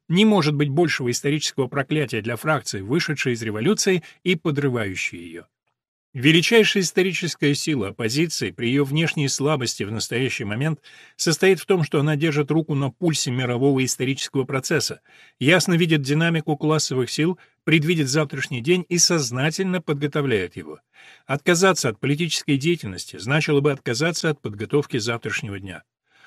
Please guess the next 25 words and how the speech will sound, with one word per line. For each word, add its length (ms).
Угроза 460
изменить 400
условия 500
моего 320
существования, 840
изолировать 540
меня 240
от 80
политической 600
деятельности, 680
звучит 500
так, 220
как 220
если 280
бы 140
я 320
не 240
был 200
сослан 540
за 160
четыре 420
тысячи 420
километров 520
от 160
Москвы 420